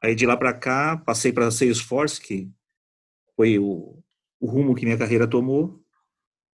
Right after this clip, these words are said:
E estamos aí. Obrigado vocês aí pelo convite.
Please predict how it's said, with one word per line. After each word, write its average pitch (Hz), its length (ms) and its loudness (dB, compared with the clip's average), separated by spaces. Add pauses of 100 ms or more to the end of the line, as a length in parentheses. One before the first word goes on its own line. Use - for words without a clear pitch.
(200)
E 139 60 -2
estamos 151 420 0
aí. 113 320 0 (760)
Obrigado 127 380 2
vocês 131 440 2
aí 117 160 4
pelo 123 200 0
convite. 104 580 -4